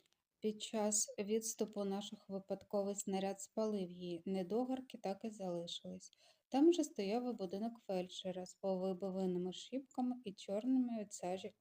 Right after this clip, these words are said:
лутками. Машини із увімкнутими фарами, щільний ланцюг автоматників. Антон зрозумів, що звідси так просто не вирватись.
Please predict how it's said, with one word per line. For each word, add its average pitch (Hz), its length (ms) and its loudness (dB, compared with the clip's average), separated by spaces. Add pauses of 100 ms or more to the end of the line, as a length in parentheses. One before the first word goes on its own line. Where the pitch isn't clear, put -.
(1200)
лутками. 208 680 -2 (680)
Машини 277 520 6
із 208 380 -2
увімкнутими 214 960 -2
фарами, 247 520 2
щільний 226 500 4
ланцюг 208 500 0
автоматників. 208 920 -2
Антон 214 360 0
зрозумів, 226 540 0
що - 200 -8
звідси 214 400 -2
так 294 240 -6
просто 262 380 -2
не 214 140 0
вирватись. 175 640 -4